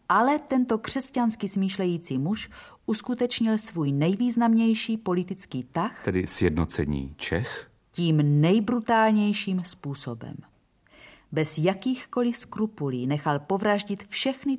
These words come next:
Speaker 1: dosažitelné slavníkovce.
Speaker 2: To znamená příslušníky konkurenčního rodu.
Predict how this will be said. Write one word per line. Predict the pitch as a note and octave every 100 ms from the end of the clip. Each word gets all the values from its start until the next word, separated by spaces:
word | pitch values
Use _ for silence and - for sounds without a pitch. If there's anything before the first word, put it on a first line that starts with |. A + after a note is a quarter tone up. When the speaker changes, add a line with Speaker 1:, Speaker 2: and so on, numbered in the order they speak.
| -
Speaker 1:
dosažitelné | F#3+ F#3+ A3+ G#3+ G#3+ G#3+ G#3 G3+
slavníkovce. | G#3 G3+ G#3 F3+ - - - -
Speaker 2:
To |
znamená | E2+ F2+ F#2+ F#2 D#2+
příslušníky | - - F2+ - F#2 - F#2+ F#2 F#2+ F#2 E2 -
konkurenčního | F2+ F2+ F2+ F#2+ F#2+ - G2+ F#2+ F#2 G2
rodu. | G#2+ G2+ F#2+